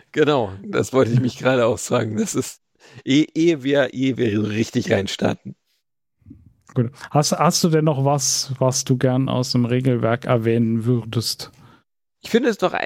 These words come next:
Speaker 1: ich finde es doch sehr schön, dass sie es tatsächlich nicht geschafft haben, das Tigra-Errata reinzubringen.
Speaker 2: Ja, das stimmt.
Speaker 1: Das finde ich, finde ich einfach sehr schön. Ich, ich meine, es ist einfach nicht so, so, so kompliziert und schwierig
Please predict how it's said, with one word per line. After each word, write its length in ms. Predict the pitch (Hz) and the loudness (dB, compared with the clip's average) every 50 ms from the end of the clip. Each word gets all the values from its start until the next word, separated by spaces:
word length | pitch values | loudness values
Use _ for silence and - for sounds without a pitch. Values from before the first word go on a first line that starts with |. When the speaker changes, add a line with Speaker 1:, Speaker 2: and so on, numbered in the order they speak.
| - | -2
Speaker 1:
ich 120 | - 135 - | -4 -2 0
finde 160 | - 156 160 | 0 -2 -2
es 60 | - | -2
doch 100 | 160 135 | -2 -2
sehr 160 | - - 135 | 2 2 2
schön, 340 | 127 - - 147 147 143 135 | 0 2 0 0 0 0 0
dass 180 | - 127 117 - | 0 0 0 0
sie 60 | 127 | -2
es 120 | 120 - | -4 -4
tatsächlich 420 | - - - - 123 120 117 113 104 | -6 -6 -4 -2 -2 -2 -2 -4 -6
nicht 160 | 131 143 - | -8 -8 -4
geschafft 420 | - 123 - - 120 113 - - | -4 -4 -4 -4 -6 -6 -6 -4
haben, 380 | - 113 104 98 110 113 113 - _ - - - - _ _ _ _ _ | -2 -2 -2 -2 -4 -10 -12 -16 _ -20 -20 -20 -20 _ _ _ _ _
das 200 | - - - - | 0 0 0 0
Tigra-Errata 1200 | - - 143 139 160 160 131 143 156 165 170 165 165 - - 151 135 139 151 151 151 - 156 143 | -4 -2 0 0 0 0 0 0 0 2 2 0 -2 -2 -2 -2 0 0 0 0 0 -2 -2 0
reinzubringen. 600 | 139 143 269 - - 170 160 185 185 196 233 240 - - _ _ _ _ _ _ _ _ _ _ _ _ _ - | 0 -2 -2 -4 -6 -6 -2 0 -2 -2 -2 -6 -12 -20 _ _ _ _ _ _ _ _ _ _ _ _ _ 0
Speaker 2:
Ja, 260 | 151 160 165 - - - | 0 0 0 -2 -8 -4
das 160 | - - 131 - | -2 0 0 0
stimmt. 400 | - - 170 175 196 190 - - _ _ _ _ _ - | 0 0 2 2 2 0 -2 -12 _ _ _ _ _ -4
Speaker 1:
Das 380 | - 117 120 98 - - - | 0 0 0 0 0 -6 -6
finde 220 | - - 143 135 123 | -2 0 0 0 0
ich, 180 | - - - - - - - - | -2 -6 -14 -16 -20 -20 -20 -4
finde 220 | - 180 196 208 202 | 2 2 2 2 2
ich 80 | 180 | 0
einfach 160 | 160 139 147 135 | 0 0 -2 -4
sehr 180 | - 139 147 | -2 -2 -2
schön. 320 | - - - 143 139 131 - | -2 0 -2 -2 -2 0 -2
Ich, 180 | 131 131 - | -4 -4 0
ich 140 | - - - | -2 -2 0
meine, 140 | 120 - 123 | 0 -2 -2
es 100 | - - | -2 -2
ist 180 | - - - | -4 -4 -2
einfach 260 | - - - - 123 117 | -2 -2 0 0 -2 -2
nicht 200 | 127 131 - - - - - - | -4 -6 -8 -12 -14 -16 -16 -8
so, 240 | - 131 127 - 104 | -4 -4 -2 -2 0
so, 160 | 113 127 123 - - | -2 -2 -4 -4 -4
so 160 | 127 117 123 | -2 -2 -2
kompliziert 920 | - _ - - - - 139 139 139 - - 127 - - - - 147 143 - | -2 _ -18 -8 -2 -2 -2 -2 -2 -4 -6 -6 -6 -6 0 0 0 0 0
und 180 | - 127 117 - | -6 -6 -6 -6
schwierig 460 | - 131 131 120 120 135 127 - | 0 0 2 2 2 0 -2 -4